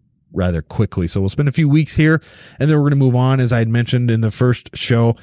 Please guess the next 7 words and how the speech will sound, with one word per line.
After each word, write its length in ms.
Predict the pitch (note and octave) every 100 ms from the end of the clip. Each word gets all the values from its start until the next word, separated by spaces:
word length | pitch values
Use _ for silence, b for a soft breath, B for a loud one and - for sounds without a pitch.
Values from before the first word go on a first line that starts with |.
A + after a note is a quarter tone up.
| B B B
where 220 | B2+ A#2+
that 340 | A#2 C3 - -
was 260 | A2+ A2
definitely 680 | G#2 B2+ C3 B2+ C3+ G#2 B2
one 560 | A#2+ A#2 A#2+ A#2+ A#2 -
very 360 | G#2 A#2+ A#2 A2
heavy 680 | - - B2+ B2+ B2 A#2